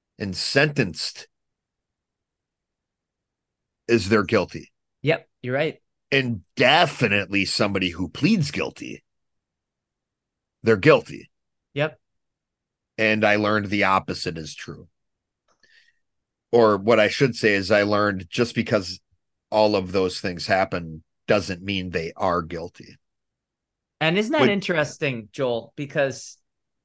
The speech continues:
Speaker 2: Jesus did a lot of those.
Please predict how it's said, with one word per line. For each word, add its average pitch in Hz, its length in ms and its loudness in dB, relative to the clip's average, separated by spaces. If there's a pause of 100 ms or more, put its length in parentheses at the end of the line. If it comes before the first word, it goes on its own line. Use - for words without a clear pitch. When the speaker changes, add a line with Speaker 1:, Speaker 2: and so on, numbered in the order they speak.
(1800)
Speaker 2:
Jesus 160 580 -4
did 120 200 -6
a 110 40 -6
lot 98 300 -2
of 87 160 -12
those. - 480 -12